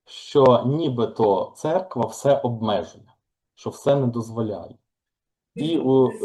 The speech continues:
своєму досвіді, е, священичому я дуже багато разів зустрічався з молодими людьми, е, які,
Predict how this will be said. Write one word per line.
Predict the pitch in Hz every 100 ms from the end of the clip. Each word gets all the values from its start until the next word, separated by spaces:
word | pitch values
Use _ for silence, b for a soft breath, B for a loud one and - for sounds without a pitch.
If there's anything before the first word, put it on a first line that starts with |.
| -
своєму | - 143 170 156 131
досвіді, | 123 226 269 - 123 110 104 101 -
е, | 107 110 110 110 107
священичому | - 135 131 143 127 101 101 143 170 143
я | 120 170
дуже | 127 160 170 139
багато | 139 135 160 127 123
разів | 117 135 185
зустрічався | 139 123 - 120 - 135 123 -
з | 113
молодими | 120 117 120 135 131 117
людьми, | 113 110 139 214 - _ _ _ _ _ _ _ _
е, | 110 117 117
які, | 113 135 - 185 175 117